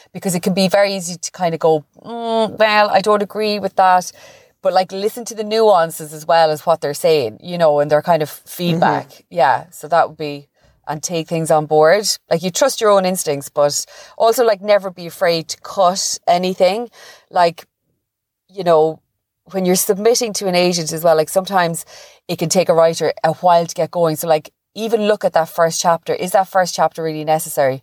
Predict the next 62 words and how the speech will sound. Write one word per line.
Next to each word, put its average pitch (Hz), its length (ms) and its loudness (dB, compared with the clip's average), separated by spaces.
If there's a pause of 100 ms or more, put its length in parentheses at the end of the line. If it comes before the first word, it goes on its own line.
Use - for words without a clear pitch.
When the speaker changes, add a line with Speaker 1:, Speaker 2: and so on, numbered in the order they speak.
(120)
Speaker 1:
Depending 247 380 -2
on 196 80 4
what 180 100 2
you're 175 100 0
writing, 170 340 2
but 151 120 -2
if 151 100 -8
it's - 100 -20
commercial 208 380 -2
fiction, 165 380 -2 (580)
would 202 140 -2
it 185 40 -4
be 196 100 0
better 185 220 2
just 156 260 -8
to, 175 80 -6
like, 160 180 -2
jump 180 260 -2
straight 170 300 0
into 170 200 0
chapter 165 460 -2
two, 170 640 0
you 165 140 -4
know, 160 160 4
to - 140 -4
get 180 160 2
into 175 220 -4
the 165 100 2
action? 156 440 -2
So 160 140 -14
just 202 300 -6
kind 190 200 0
of 160 140 -2 (220)
never 190 320 2
be 185 180 -10
afraid 170 380 -2
to - 120 -14
cut. - 640 -4 (540)
Um, 143 360 2
Speaker 2:
That's 175 220 0
so 175 240 4
hard 160 300 0
for - 120 -12
me, 156 180 -2
'cause 156 180 -8
I 160 160 4
was 165 140 -4
like, 156 420 -2 (540)
"Oh, 180 160 4
I 175 80 2
can't, 175 400 -4
like, 180 180 -4
that's 202 260 -4
three - 280 -8
thousand 202 400 -2
words. 208 340 2
I - 60 -6
can't 233 220 0
just - 200 -12
cut 226 300 0
them. 180 280 -2
Speaker 1:
Yeah, 170 340 0